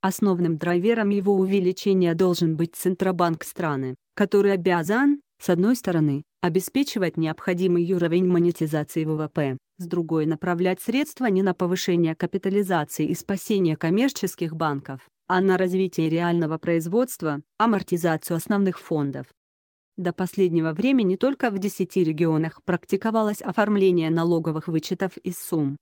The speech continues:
выделяемых на обновление и модернизацию основных фондов. К сожалению, в специфических российских условиях отечественные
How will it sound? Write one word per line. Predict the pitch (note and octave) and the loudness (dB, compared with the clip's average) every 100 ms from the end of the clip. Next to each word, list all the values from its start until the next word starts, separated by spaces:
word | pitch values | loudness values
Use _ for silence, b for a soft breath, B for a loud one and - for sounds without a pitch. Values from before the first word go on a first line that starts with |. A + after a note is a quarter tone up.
| _ | _
выделяемых | F#3 F#3 F3+ F#3+ E3+ D#3 C#3+ - | 0 2 2 2 2 0 -2 0
на | D#3+ | 0
обновление | D#3 D#3+ D#3 D#3+ E3 D#3+ D#3 | 2 0 0 0 2 2 0
и | |
модернизацию | D3+ D#3 D#3 D#3+ G3 B3 - F3+ - | -2 -2 -2 -2 0 -2 -2 -4 -2
основных | E3+ E3+ D#3+ E3+ - | -4 -2 0 -2 -2
фондов. | E3+ D3 C#3 C3+ - _ | -4 -2 -4 -8 -16 _
К | - | -8
сожалению, | F3 D#3+ E3+ E3 D3 C#3+ C3 - _ | -4 -2 0 0 -2 -4 -8 -12 _
в | - | -12
специфических | - D#3 D#3 - E3+ E3+ - E3+ F3 | -8 -6 -6 -4 -4 -4 -6 -4 -2
российских | F3 - F3 - E3+ | -2 0 -2 -2 -8
условиях | F3 - F3 D#3+ D#3 G3 | -8 -4 -2 -2 -4 -4
отечественные | G3 F#3+ - F3+ E3 D#3+ D#3 | 0 0 0 -4 -2 0 0